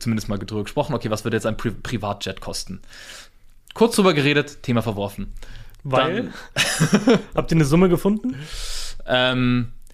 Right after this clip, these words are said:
Speaker 1: die Summe, die wir in der Vorstellung hatten, waren wir nicht komfortabel mit.
Speaker 2: Mhm.
Speaker 1: Aber ich glaub auch,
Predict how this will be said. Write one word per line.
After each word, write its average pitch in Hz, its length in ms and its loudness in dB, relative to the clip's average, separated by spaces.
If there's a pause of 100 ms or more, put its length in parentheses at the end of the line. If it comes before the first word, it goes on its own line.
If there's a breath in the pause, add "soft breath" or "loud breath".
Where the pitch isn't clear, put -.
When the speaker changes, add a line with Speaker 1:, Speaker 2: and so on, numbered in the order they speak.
(160)
Speaker 1:
die 117 60 -2
Summe, 156 200 6
die 143 160 2
wir 127 440 6
in 117 80 -4
der 117 80 0
Vorstellung 135 480 0
hatten, 135 260 -2
waren 117 220 4
wir 117 60 0
nicht 117 200 -2
komfortabel 123 580 0
mit. 170 300 -6
Speaker 2:
Mhm. 135 320 0
Speaker 1:
Aber 120 200 4
ich 120 120 -2
glaub 123 180 0
auch, - 260 -2